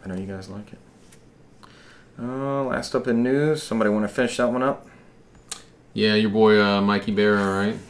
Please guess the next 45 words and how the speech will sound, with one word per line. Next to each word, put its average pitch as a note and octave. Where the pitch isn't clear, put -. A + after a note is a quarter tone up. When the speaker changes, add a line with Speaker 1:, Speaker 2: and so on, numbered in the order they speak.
Speaker 1:
Your D3+
boy! F#3
Speaker 2:
Your G2
boy, G#2
he's, G2+
uh, G2+
Speaker 1:
After G2
spending, A2+
like, G2+
twenty A#2
years A#2
at A2+
Microsoft? B2
Speaker 2:
Yeah, G2+
he G2
finally G2
announced F#2+
he G2
was F#2+
going G2
to, G2+
um, G2
Blizzard. G2+
It's G#2
a G2
G G#2
M. G#2
Was G2+
it, G2
uh, F#2+
also F#2+
a -
vice? -
Might A#2
have A2
been F#2+
V G2+
P G2+
or F2+
something. F2
Speaker 1:
Executive G#2+
Speaker 2:
Yeah. F2+
Speaker 1:
vice G2+
president F2+
Speaker 2:
Yeah. -